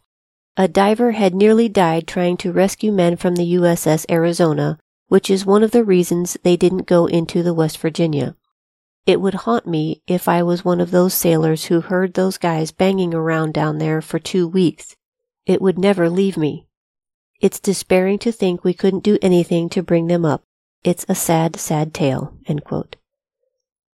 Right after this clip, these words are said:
They are referred to as the Unknown Three because their story didn't reach outside the confines of those who were present at the time until nineteen ninety-one. A newspaper article would write, quote,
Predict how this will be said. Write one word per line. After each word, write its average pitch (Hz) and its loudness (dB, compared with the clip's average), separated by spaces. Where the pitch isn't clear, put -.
They 208 2
are 208 4
referred 247 2
to 196 2
as 185 2
the 185 2
Unknown 190 0
Three 185 2
because 214 2
their 202 2
story 247 0
didn't 240 -2
reach 214 0
outside 202 0
the 190 -2
confines 170 -2
of 175 -2
those 185 0
who 214 0
were 214 2
present 156 -2
at 165 -2
the 160 -2
time 151 -6
until 208 2
nineteen 190 0
ninety-one. 160 0
A 196 4
newspaper 202 -2
article 185 -2
would 185 -2
write, 185 -2
quote, 233 2